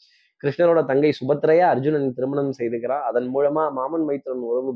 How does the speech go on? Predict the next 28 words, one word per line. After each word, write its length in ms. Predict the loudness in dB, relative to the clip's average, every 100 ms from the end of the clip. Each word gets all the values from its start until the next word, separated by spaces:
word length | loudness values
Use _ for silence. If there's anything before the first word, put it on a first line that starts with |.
| 2
பலம்படுது 600 | 2 0 -4 -4 0 0
அப்படிங்கிறதான் 680 | 0 -6 -10 -10 -8 -8
சொல்லக்கூடிய 400 | -8 -10 -8 -12
விஷயங்கள். 440 | -14 -14 -10 -10 -10 _ _ _ -6 2
அதே 160 | 4
மாதிரி 260 | 4 4 2 0 _ _ _ _ _ _ _ _
மாமனார், 420 | -2 0 4 4
மாமியார் 400 | 4 2 2 2
இவங்க 180 | 4 2
கிட்ட 180 | 2 2
இருந்தெல்லாம் 240 | 2 2
நல்ல 260 | 0 2 2
செய்திகள் 500 | 2 -4 -6 -8 -8
வரதோ, 360 | -8 -8 -10
மனைவி 340 | -12 -12 -10 -10
மூலமாகவோ, 540 | -12 -12 -12 -8 -6
கணவன் 340 | -6 -8 -10 -8
மூலமாகவோ 640 | -6 -6 -6 -12 -10 -10 -10 _ _ _
மிகச்சிறந்த 580 | 2 2 4 4 4 2
சந்தோஷத்துக்குரிய 1000 | 0 0 0 0 -2 -2 -2 0 2 2
விஷயங்கள் 420 | 2 2 4 2
அப்படிங்கிறதுலாம் 480 | 0 0 0 0 0
நிறைய 340 | 0 4 4
இருந்துகிட்டே 280 | 2 -2 -2
இருக்கும். 240 | -2 -2
ஒரு 160 | -4 -4
டம்ளர் 280 | -4 -2 0
காஃபி, 480 | 2 0 0 -6